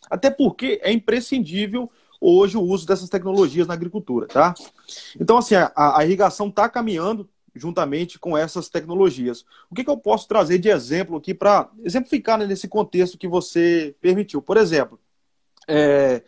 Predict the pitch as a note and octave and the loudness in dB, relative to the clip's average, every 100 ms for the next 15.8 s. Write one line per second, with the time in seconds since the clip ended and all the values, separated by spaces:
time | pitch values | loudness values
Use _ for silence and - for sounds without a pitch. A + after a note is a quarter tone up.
0 | _ _ - D3+ G#3+ A3+ G#3 A#3 F3 F3 | _ _ -6 0 2 4 4 2 2 2
1 | A3 F#3 - _ - F#3+ G3 E3+ F#3 G3 | 2 0 -4 _ -12 -10 -4 -2 -2 -2
2 | A3 - F#3+ F#3+ D3+ F3+ - E3 G3+ G#3+ | -2 0 2 2 0 -8 -4 0 0 0
3 | G#3+ _ _ _ - G3 - G3+ F#3+ A3 | -4 _ _ _ -6 -6 0 0 0 -2
4 | G#3+ - F#3 F3+ F#3+ D#3 F#3 D#3+ D#3+ - | 0 2 2 0 -6 -4 -2 -2 -8 -6
5 | G3 A3 D3+ E3 - E3+ - D#3 C3+ F3 | -4 -4 -6 -10 -8 -8 -6 -8 -6 0
6 | G#3+ F#3+ F#3 F3 G#3 G3+ F#3+ - G#3+ G#3+ | 0 4 2 4 4 4 2 2 0 0
7 | F#3+ E3+ D#3+ D3+ C#3 - F#3 F#3 D3+ E3+ | 0 4 6 6 4 2 0 -2 -4 -6
8 | F3 E3+ F3 E3 D3+ D3+ F3+ - E3+ G3 | -4 0 0 0 -4 -6 -8 -2 2 2
9 | D3+ C#3 C3+ E3+ G3 G3 _ _ _ - | 0 -6 -6 -4 -4 -8 _ _ _ 0
10 | G#3+ G3 A3+ A3+ A3 - G3+ G3+ G#3 G3+ | 0 2 4 4 2 -2 0 0 2 2
11 | E3+ G3+ G3+ G3+ - D#3 F3+ D#3 - - | 2 0 0 -4 -4 -2 0 -2 -8 -12
12 | D#3+ - F3 D3 E3+ D#3+ D#3+ D3+ C#3 - | -14 -2 0 0 -4 -6 -2 0 0 -2
13 | F3 E3+ E3+ F3+ E3 - D#3 D#3+ F3 D#3+ | -6 -6 -4 -2 -2 0 0 0 -2 -4
14 | F3 F3 B2+ A#2+ D#3+ E3+ D3+ D3 C#3 B2+ | -4 -2 -2 2 2 0 -10 -4 -4 -2
15 | D3+ - C3 B2 A#2+ - D#3+ F#3 | -8 -8 -8 -4 -4 -2 -4 -4